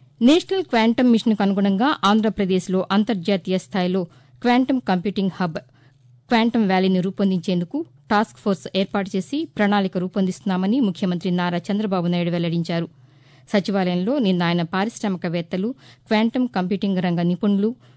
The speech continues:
వివిధ శాఖల అధికారులతో సమీక్ష నిర్వహించారు. అనంతరం ఈ సమావేశ వివరాలను ఎక్స్లో పోస్ట్ చేశారు. ఐఐటీ మద్రాస్, టీసీఎస్, ఐబీఎం సహ-, సహకారంతో క్వాంటమ్ కంప్యూటింగ్ పరిశోధనకు ఆంధ్రప్రదేశ్ జాతీయ కేంద్రంగా మారడానికి,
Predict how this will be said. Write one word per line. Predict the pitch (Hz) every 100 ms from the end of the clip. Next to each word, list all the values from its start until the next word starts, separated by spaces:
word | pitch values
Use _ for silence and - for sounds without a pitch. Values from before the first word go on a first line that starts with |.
| -
వివిధ | 220 208
శాఖల | 185 208 208 208
అధికారులతో | 175 185 185 170 165
సమీక్ష | 220 208 202 -
నిర్వహించారు. | 170 165 165 175 180 160 - - _ _ _ -
అనంతరం | 240 269 294 302 208
ఈ |
సమావేశ | 208 214 233 240 208
వివరాలను | 180 180 202 185 220 294 -
ఎక్స్లో | 196 - 180
పోస్ట్ | 165 190 185 -
చేశారు. | 165 180 170 - _ _ _ _ _ 196
ఐఐటీ | 220 240 208
మద్రాస్, | 185 185 170 208 220 294 _ _ -
టీసీఎస్, | 233 208 208 220 220 269 - _ -
ఐబీఎం | 196 208 214 214 202
సహ-, | 185 - -
సహకారంతో | - 202 208 202 190 175 202 175 _ _
క్వాంటమ్ | 240 233 254 277
కంప్యూటింగ్ | 254 185 190 202 208
పరిశోధనకు | - 180 - 185 180 165 285 - 185
ఆంధ్రప్రదేశ్ | 202 214 214 202 208 233 - -
జాతీయ | 151 202 214 220
కేంద్రంగా | 196 190 180 185 180
మారడానికి, | 175 180 180 170 170